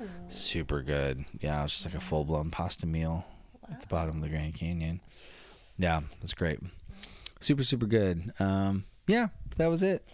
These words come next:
Speaker 1: And
Speaker 2: And
Speaker 1: how did it go on my end?
Speaker 2: How did it go on your end?
Speaker 1: <laughs>
Speaker 2: M-,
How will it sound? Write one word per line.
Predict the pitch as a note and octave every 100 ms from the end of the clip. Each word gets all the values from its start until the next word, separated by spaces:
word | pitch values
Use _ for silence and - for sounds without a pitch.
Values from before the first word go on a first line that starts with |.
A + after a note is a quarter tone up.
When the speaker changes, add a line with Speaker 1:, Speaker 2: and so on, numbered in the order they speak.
| -
Speaker 1:
And | B2 B2
Speaker 2:
And | B2+ G#4+
Speaker 1:
how | A4+
did | A#4
it | A4 G4+
go | - E4 D#4
on | C#4+ C4+
my | A#3+ A3 G#3+
end? | G3+ F3+ - - - - - - - - - - - - - - -
Speaker 2:
How | - F2+
did | E2 A#2+
it | A#2+
go | D#2+ C#2+
on |
your | C#2+ D2
end? | D2 D#2 F#2+ -
Speaker 1:
<laughs> | - - - - - - -
Speaker 2:
M-, | E3